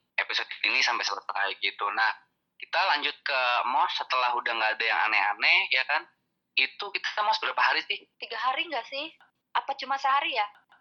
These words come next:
Speaker 2: Cuman yang saya ingat gue, kita cuma upacara ya nggak sih? Kita upacara,
Speaker 1: Mm-hmm.
Speaker 2: ditentuin kelasnya, kemudian masuk kelas.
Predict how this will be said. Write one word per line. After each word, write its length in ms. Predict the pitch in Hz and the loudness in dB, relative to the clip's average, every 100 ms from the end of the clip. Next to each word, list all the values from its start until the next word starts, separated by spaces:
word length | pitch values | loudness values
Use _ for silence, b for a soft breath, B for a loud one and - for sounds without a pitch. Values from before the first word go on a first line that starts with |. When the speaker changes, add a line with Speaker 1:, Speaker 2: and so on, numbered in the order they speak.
| _ _ | _ _
Speaker 2:
Cuman 240 | - 262 302 | -8 -2 0
yang 80 | 302 | 0
saya 160 | 277 | -4
ingat 160 | 262 269 | -6 -8
gue, 60 | 302 | -6
kita 160 | 294 | -6
cuma 160 | 320 269 | -2 -4
upacara 480 | 240 226 240 233 294 | -2 0 2 4 4
ya 160 | 311 | 2
nggak 160 | 277 269 | 0 -4
sih? 160 | 330 | -8
Kita 160 | 262 277 | -6 -4
upacara, 800 | 277 226 196 196 214 247 285 311 | -4 -2 -2 0 4 4 4 2
Speaker 1:
Mm-hmm. 560 | 247 277 254 220 _ 233 | -6 -14 -16 -18 _ -10
Speaker 2:
ditentuin 480 | 233 214 233 226 | -6 -6 -6 -6
kelasnya, 640 | - 220 220 247 254 269 277 | 0 2 2 0 0 0 -2
kemudian 320 | 240 226 262 | -6 -6 -4
masuk 240 | 269 262 | -4 -6
kelas. 320 | 247 254 262 | 0 4 4